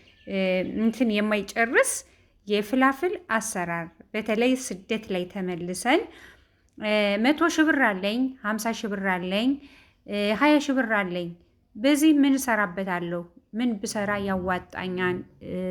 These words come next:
ምን ስራ አለ የምትሉ ልጆች እንደዚህ አድርጋችሁ በቀላሉ በትንሽ ነገር መስራት ትችላላችሁ። ቪዲዮንን እስከ መጨረሻው በመመልከት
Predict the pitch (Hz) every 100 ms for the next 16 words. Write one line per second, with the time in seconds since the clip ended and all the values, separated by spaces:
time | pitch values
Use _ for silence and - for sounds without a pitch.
0 | 185 214 247 226 202 185 175 175 175 175
1 | - 196 196 196 202 175 180 190 339 -
2 | - - - _ - 240 277 339 330 240
3 | 233 262 262 403 403 214 202 - 180 180
4 | 196 285 415 - 185 190 262 262 254 190
5 | 175 247 - 202 190 - 190 185 - -
6 | 196 - 185 170 180 180 180 - 190 -
7 | _ - - - - 190 196 190 202 320
8 | 359 - 214 175 - 180 190 226 240 254
9 | 175 175 190 220 247 247 370